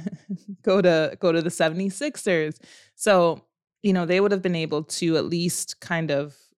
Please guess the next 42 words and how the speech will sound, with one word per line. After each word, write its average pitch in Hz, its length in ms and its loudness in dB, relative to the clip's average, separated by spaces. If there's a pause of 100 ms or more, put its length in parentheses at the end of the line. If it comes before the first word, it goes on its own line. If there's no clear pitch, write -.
(280)
take 214 280 0
a 214 60 2
look 175 380 0 (100)
at 165 200 -6
what 165 680 -2 (580)
was 175 180 2
on 170 260 2
that 147 180 0
market. 156 680 -2 (160)
Whereas 156 440 -2
now 165 300 2
that 156 220 0 (200)
the, 143 520 2
the 156 80 -4
deal 170 320 2
has 147 240 -2
gone 143 300 -6
through, 262 520 -4 (340)
uh, 151 200 0
they 160 160 2
have 160 180 0
no 151 140 -6
need 156 320 -6
to. - 180 -14 (420)
And 160 180 -8
so 151 480 -4 (120)
before 262 300 0
we 262 320 -2 (300)
get 185 140 4
off 180 220 0
on 175 120 2
a 170 60 -2
tangent, 170 560 -6
because 156 260 -12
we 165 100 -6
know 185 260 0
you 185 140 -2
guys 165 340 0
really 185 260 2
wanna 165 240 -2
hear 151 360 -2
from, 147 500 -6